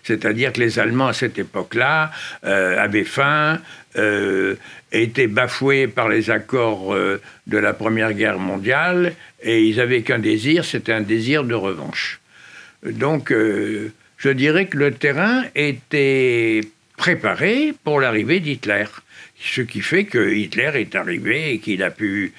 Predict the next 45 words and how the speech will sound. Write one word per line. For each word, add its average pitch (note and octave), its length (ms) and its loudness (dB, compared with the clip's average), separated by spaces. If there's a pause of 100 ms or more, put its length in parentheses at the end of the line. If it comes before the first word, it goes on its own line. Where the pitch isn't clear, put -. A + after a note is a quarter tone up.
(360)
il G2+ 180 -2
a G#2 60 0
pu G#2 200 -6
faire, B2 400 -2
euh, F2+ 540 0 (100)
tout A#2+ 100 -4
ce - 100 -6
qu'il A2 160 0
a A#2 60 2
voulu. G2+ 440 -4 (920)
Et C3 120 0
puis, A3 320 2
il F3 80 4
a D3+ 100 2
démontré D#3 600 2
tout C3+ 160 0
de A#2+ 80 -6
suite A3+ 380 0
que D3 180 2
ce - 120 -4
qui E3 180 2
est D#3 280 2
arrivé C#3 380 2
en B2 180 2
Allemagne, F3 360 4
c'était D3 320 0
la B2 120 0
faute D#3+ 220 0
des C#3 140 2
Juifs. A#2 460 -4 (500)
Ce - 120 -10
qui G2+ 140 -2
n'était F#2+ 260 -4
pas B2+ 180 0
vrai, D3+ 280 0
bien A2+ 200 0
sûr, D#3+ 420 0 (300)
mais G#2+ 640 0
c'est C3+ 200 -2
comme A#2 200 0
ça D#3+ 280 0
qu'il C3 220 -4
s'est B2 260 -2
attaqué, C3 840 0
euh, G2+ 180 0